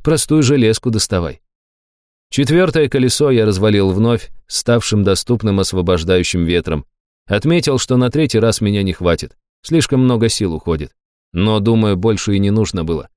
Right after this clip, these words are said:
Убедившись, что ко мне больше никто не ломится, я внимательно обошёл округу, освободив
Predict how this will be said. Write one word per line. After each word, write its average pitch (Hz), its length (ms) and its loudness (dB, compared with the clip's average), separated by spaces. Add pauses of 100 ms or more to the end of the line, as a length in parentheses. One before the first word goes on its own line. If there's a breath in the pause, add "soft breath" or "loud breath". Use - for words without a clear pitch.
(360)
Убедившись, 120 580 0
что - 180 0
ко 110 140 0
мне 110 160 2
больше 101 460 0 (260)
никто 123 520 0
не 85 120 0
ломится, 127 540 2 (340)
я 139 160 2
внимательно 165 560 2
обошёл 101 420 0
округу, 120 480 0 (140)
освободив 101 640 0